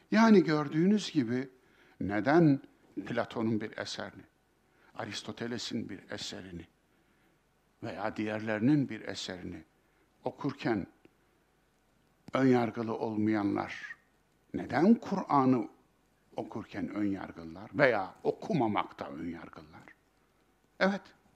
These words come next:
ben bunu söylüyorum. Dürüst olalım. Evet, karşımızda muhteşem bir bildiri var. İ-, ilahi bir bildiri. Evet, hudel linnas.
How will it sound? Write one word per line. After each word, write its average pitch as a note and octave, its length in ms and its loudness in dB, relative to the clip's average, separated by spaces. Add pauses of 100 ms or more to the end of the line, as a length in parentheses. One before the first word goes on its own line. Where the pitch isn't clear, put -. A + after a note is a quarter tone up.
ben F3 200 0
bunu B3+ 140 4
söylüyorum. G#2 560 -6 (800)
Dürüst G#3+ 320 4
olalım. G2 320 -4 (1120)
Evet, A3+ 380 8 (300)
karşımızda D#3 840 10 (1900)
muhteşem F#3 540 12
bir F#3 180 8
bildiri D#3 380 10
var. - 380 2 (720)
İ-, - 220 -4
ilahi B2+ 380 4
bir G#2 120 -4
bildiri. G#2 400 -8 (580)
Evet, G#2 280 -8
hudel E3 400 4
linnas. A#2 720 0